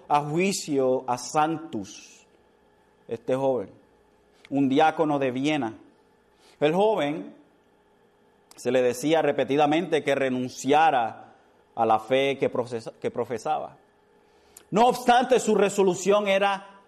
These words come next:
impértira. "Soy cristiano". Sin importar que le preguntaran, siempre dio la misma respuesta. De acuerdo con Eusebio,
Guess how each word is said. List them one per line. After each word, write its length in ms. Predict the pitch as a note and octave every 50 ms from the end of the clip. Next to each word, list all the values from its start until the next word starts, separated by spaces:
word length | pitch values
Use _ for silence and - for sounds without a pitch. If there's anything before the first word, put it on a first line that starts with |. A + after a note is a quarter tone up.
| _ _
impértira. 840 | - F#3 F#3+ F#3 D#3+ - - F3+ F#3 F#3+ F#3 - - D3+ C3 G#2+ G2 - _ _ _ _ _ _ _ _ _ _ _ _ _ _ _ _ _ _ _ _ - _
"Soy 480 | - - - A3+ C4 C#4+ C#4 B3+ A#3+ B3+ B3 - -
cristiano". 800 | - A#3+ - A#3+ - C4 C#4+ D4 D4 C#4+ C4+ A#3 F#3 - - - - - _ _ _ _ _ _ _ _ _ _ _ _ _ _ _ _ _ _
Sin 180 | - - D3 D3
importar 840 | D3 D3 C#3+ C#3+ C#3+ C3+ C3 - - E3 F3 F#3+ G#3 A3+ C#4 - - - _ _ _ _ _ _ _ _ _ _ _ _ _ _ _ _ _ _ _
que 100 | - C#3+
le 100 | D3+ E3+
preguntaran, 640 | E3 F3 F3 E3+ E3+ D#3+ - C3 B2 B2 B2 C3 D#3 - - _ _ _ _ _ _ _ _ _ _ _ _ _
siempre 720 | - - D#3 D#3+ D#3+ E3 E3+ E3+ E3 E3+ F3+ F3+ F3 F3
dio 520 | C#3+ B2 B2 C3+ C#3 C#3+ D3 D3 D#3 D#3 C#3+
la 240 | A#2+ A#2 A#2+ A#2 A2
misma 920 | A2+ A#2+ C3+ D3 D3+ D3 D3 D3 D3+ D3+ C#3+ C#3+ C#3 C#3+ C#3 - - _ _ _
respuesta. 640 | - A2 G#2+ A2 - - C3+ C#3+ D#3 D3+ D3 - - - - _ _ _ _ _ _ _ _ _ _ _ - - - _ _ _ _ _ _
De 80 | D3+
acuerdo 380 | C#3 - - F#3+ A3 A#3 B3+ A#3
con 160 | A3+ F#3+ F3
Eusebio, 760 | D#3 C3+ - - E3 E3+ E3+ C#3+ A#2+ A2 G#2+ G#2+ G#2+ G#2+ -